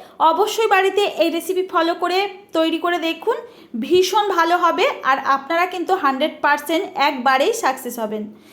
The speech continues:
তো বন্ধুরা, এতটাই স্পঞ্জি আর নরম তুলতুলে গ্যাস ওভেনে রুটি তৈরি করা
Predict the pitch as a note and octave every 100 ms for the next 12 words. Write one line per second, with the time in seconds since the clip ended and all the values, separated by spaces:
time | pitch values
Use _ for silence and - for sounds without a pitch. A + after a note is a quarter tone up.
0 | - - F4 F#4+ G4+ A#4 F#4 G4 D4+ D4+
1 | D4+ F#4 G#4+ G#4 - F4 F4+ F4 G4+ G4
2 | F#4+ D#4 D#4+ G#4 G#4 F#4+ G4+ F#4+ G4 D4
3 | C#4 C#4 F4+ F#4+ F#4+ D#4+ D4+ F4+ F#4+ F#4
4 | F#4+ F#4+ F4+